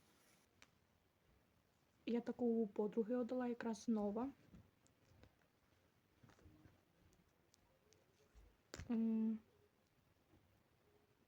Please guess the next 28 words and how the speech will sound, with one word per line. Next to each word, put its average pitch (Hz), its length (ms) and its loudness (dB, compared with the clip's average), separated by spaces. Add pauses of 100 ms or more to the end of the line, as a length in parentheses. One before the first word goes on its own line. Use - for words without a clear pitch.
(220)
Це 302 80 -2
щоб, 302 200 -2 (120)
я 311 140 2
не 311 120 -2
знаю, 262 300 4
це 254 160 -2
щоб, 254 240 -6
може, 240 320 2
витерти 254 640 -2
щось. - 460 -8 (2250)
Коротше, 254 320 2
я 226 60 6
не 240 80 6
знаю, 226 260 0
для 220 140 0
чого 247 340 0
вони, 269 220 2
ну 226 120 4
ладно. 202 280 -4 (580)
Пінцет 254 520 0
в 226 40 -4
мене 214 180 0
вже 214 160 -2
є 202 200 -2
один. 208 380 -4 (1400)
І 277 140 6
самий 240 580 4
клей 233 420 0